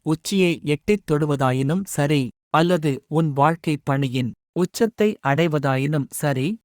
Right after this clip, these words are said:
மேலே ஏறிச் செல்ல ஒருவருக்கு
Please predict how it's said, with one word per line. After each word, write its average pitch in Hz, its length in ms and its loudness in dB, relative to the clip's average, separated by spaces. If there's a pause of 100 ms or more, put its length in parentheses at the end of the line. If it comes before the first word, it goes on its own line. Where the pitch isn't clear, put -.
(220)
மேலே 202 460 2
ஏறிச் 180 380 0
செல்ல 156 340 -2
ஒருவருக்கு 143 800 -2